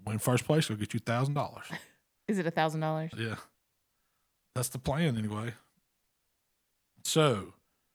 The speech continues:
Speaker 2: So how are you gonna cook it? What's
Speaker 1: I'm
Speaker 2: your plan for this weekend?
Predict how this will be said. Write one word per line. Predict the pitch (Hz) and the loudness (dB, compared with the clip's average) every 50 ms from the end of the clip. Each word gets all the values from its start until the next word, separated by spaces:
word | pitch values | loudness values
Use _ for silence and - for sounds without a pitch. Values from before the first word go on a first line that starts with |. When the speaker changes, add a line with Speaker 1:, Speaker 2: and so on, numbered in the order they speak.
| _ _ _ _ _ _ _ _ _ _ _ _ _ _ _ _ _ _ _ _ - - | _ _ _ _ _ _ _ _ _ _ _ _ _ _ _ _ _ _ _ _ -2 2
Speaker 2:
So | 185 | 4
how | 185 | 4
are | 185 | 4
you | 180 175 | 2 2
gonna | 165 165 147 | 0 -2 -4
cook | - - 170 165 - | -2 -4 -4 -4 -4
it? | - - _ _ _ _ _ _ _ _ _ _ _ _ _ - | -10 -14 _ _ _ _ _ _ _ _ _ _ _ _ _ -2
What's | 180 190 - | 0 2 2
Speaker 1:
I'm | 147 143 | 4 2
Speaker 2:
your | 180 | 0
plan | - - 190 185 180 175 | 2 2 2 2 2 2
for | - 170 | 0 -2
this | 147 160 - - | -6 -6 -2 -2
weekend? | 156 143 - - - - 139 156 | -2 -2 -2 -6 -8 -6 -6 -8